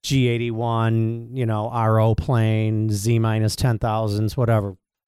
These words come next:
It's been a long time since I've done programming, but yes, we've come a long way with that regard. But I think what you need to do if you're gonna evolve your machine shop is you have to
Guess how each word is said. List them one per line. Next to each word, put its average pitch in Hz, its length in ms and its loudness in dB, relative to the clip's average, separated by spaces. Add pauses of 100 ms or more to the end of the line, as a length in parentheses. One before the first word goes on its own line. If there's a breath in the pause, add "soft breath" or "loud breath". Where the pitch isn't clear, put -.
It's 127 160 0
been 147 120 4
a 147 40 2
long 139 220 2
time 131 220 -4
since 123 200 -4
I've 113 100 0
done 107 180 0
programming, 113 440 2
but 147 180 0
yes, 180 340 0
we've 160 180 2
come 190 200 0
a 180 60 0
long 165 300 0
way 147 260 0
with 147 160 -4
that 147 140 -2
regard. 131 340 -2
But 147 100 2
I 143 60 2
think 135 760 -2
what 143 200 0
you 139 100 4
need 135 140 6
to 127 80 2
do 147 340 4
if 135 80 2
you're 135 160 4
gonna 151 140 2
evolve 135 300 2
your 131 100 4
machine 185 320 4
shop 127 260 2
is 120 100 4
you 127 100 4
have 131 160 2
to 123 180 2